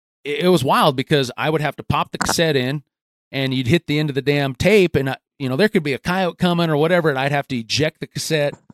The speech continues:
flip it over, you know, pop it back in. <laughs> and it would keep going. And if I wanted to switch sounds, I had to eject the cassette. I had to fumble through the pocket. I had to find what sound I wanted to switch, pop the new cassette in.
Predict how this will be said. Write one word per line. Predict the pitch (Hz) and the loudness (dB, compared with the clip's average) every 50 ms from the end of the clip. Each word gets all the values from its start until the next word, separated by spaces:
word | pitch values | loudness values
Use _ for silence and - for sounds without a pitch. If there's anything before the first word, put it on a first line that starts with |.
| _ _ - | _ _ -8
flip | 170 190 185 - | -6 -6 -6 -4
it | 175 | -4
over, | 151 135 139 139 120 143 143 | -2 0 0 0 0 0 0
you | 143 131 | 0 0
know, | 127 135 139 | 0 -2 -2
pop | - 175 170 - - | 0 0 0 0 -2
it | - - | -2 -4
back | - 165 170 165 - | -2 -2 -2 -2 -2
in. | 165 151 139 147 139 160 - - - - | -2 0 0 0 0 0 -2 -6 -10 -18
<laughs> | - - _ _ _ _ - | -20 -20 _ _ _ _ -8
and | 151 160 | -6 -6
it | 143 | -6
would | 147 147 _ | -6 -8 _
keep | - 196 160 147 | -6 -8 -6 -4
going. | 175 214 262 262 220 180 | -2 -2 -2 -2 -2 -4
And | 165 156 | -4 -6
if | 151 - | -4 -4
I | 160 | -2
wanted | 160 165 180 175 151 135 | -2 0 0 -2 -2 -2
to | 131 | -2
switch | - - - 185 170 - | 0 2 2 2 2 2
sounds, | - 170 180 208 240 262 220 | 0 0 2 2 2 2 2
I | 170 135 | 2 0
had | 139 131 | -2 -2
to | 117 113 | -2 -4
eject | 110 107 - - 151 160 - - | -6 -6 -6 -6 -6 -6 -6 -8
the | - | -12
cassette. | - - - - - 156 156 156 160 156 143 | -12 -10 -10 -6 -4 -2 -2 -2 -2 -2 -2
I | 131 | -2
had | 139 135 123 | -4 -4 -4
to | 123 120 110 104 _ _ _ _ _ _ - | -6 -8 -8 -10 _ _ _ _ _ _ -6
fumble | 160 170 170 180 160 | -4 -4 -4 -4 -6
through | - 175 180 | -4 -4 -2
the | 165 | -2
pocket. | 160 - - 143 147 151 - - 160 151 139 | -2 -2 -2 -2 -4 -4 -4 -4 -4 -2 -2
I | 139 135 | -4 -4
had | 135 127 | -6 -8
to | 117 | -8
find | - - 143 143 151 151 | -10 -10 -8 -8 -6 -6
what | 139 156 - | -8 -8 -10
sound | - - 135 143 143 135 | -10 -10 -10 -8 -8 -6
I | 139 | -6
wanted | 139 143 147 147 | -6 -6 -8 -8
to | 147 131 - | -8 -8 -6
switch, | 147 151 147 - _ | -4 -4 -4 -4 _
pop | - 135 147 - | -10 -10 -10 -8
the | - 139 | -8 -6
new | 143 151 | -6 -6
cassette | - - - - 135 131 131 127 | -6 -8 -8 -6 -4 -4 -4 -4
in. | 131 127 127 131 | -6 -8 -10 -12